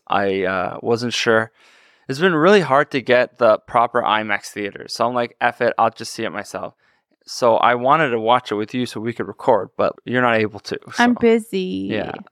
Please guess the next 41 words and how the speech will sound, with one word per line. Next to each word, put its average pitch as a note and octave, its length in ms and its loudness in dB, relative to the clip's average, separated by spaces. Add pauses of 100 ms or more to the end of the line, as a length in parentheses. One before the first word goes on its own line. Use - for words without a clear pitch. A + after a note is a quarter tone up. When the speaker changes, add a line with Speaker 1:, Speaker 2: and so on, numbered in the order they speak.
Speaker 1:
So - 180 -2
maybe C3+ 280 4
we'll D3+ 140 6
figure B2 320 0
something A2 360 -4
Speaker 2:
I'm, F#2 100 2
Speaker 1:
out. - 60 -2
Speaker 2:
I'm A3+ 100 -2
seeing C4 280 -2
it - 100 -8
next, A3+ 380 -4
wait, G#3+ 200 0
we're G3+ 80 -6
going G#3+ 220 -2
next G3+ 260 -6
week? C4+ 260 -4 (960)
Speaker 1:
Maybe D3+ 360 2
what E3 220 2
we'll C#3+ 120 0
do A2 320 -2
is G#2 240 -2 (100)
I A2 200 2
will B2+ 160 0
s-, - 340 -6 (180)
record A#2 460 0
an - 40 0
episode G#2+ 440 -2
talking G#2+ 440 -4
about G2+ 300 -6
Oppenheimer G2+ 600 0
solely, A2+ 680 0 (280)
and G#2+ 100 0
then G#2+ 200 2
me B2 160 4
and A#2 100 0
you A#2 120 2
can A#2 200 -8
record A2 300 0
an G2+ 40 2
episode G2 420 -6
doing G2+ 400 -2